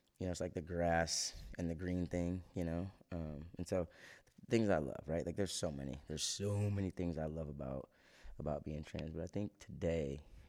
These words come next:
um, the thing that I love most about it is when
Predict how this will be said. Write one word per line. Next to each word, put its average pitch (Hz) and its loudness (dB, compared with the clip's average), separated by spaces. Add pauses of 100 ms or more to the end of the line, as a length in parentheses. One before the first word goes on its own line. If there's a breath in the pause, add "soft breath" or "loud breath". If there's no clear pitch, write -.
(160)
um, 78 -6
the 80 -8
thing 98 -2
that 107 -2
I 95 -4
love 87 -2
most 87 0 (1300 loud breath)
about 95 2
it 90 -2
is 98 -2
when 95 2